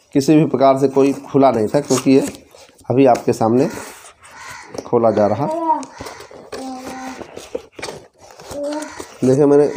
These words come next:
मित्र, और ये इस तरीके से ये है। और इसमें देखिए, अ, ये पहले एक ये होता है, फिर एक यानी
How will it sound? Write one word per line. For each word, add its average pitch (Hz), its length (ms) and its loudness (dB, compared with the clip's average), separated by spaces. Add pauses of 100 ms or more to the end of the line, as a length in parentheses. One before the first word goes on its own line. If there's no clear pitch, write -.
मित्र, 151 400 0 (640)
और 123 240 2 (1600)
ये 135 280 2 (560)
इस 131 180 -4
तरीके 120 300 0
से 143 200 -2 (2000)
ये 117 160 0
है। 151 200 2
और 120 360 0
इसमें 139 260 2
देखिए, 127 260 0 (1000)
अ, 107 340 -2 (1160)
ये 131 80 -4
पहले 127 280 2
एक 135 340 -2 (920)
ये 135 60 -2
होता 127 300 0
है, 143 140 0
फिर 139 180 0
एक 131 200 2 (1120)
यानी 123 240 4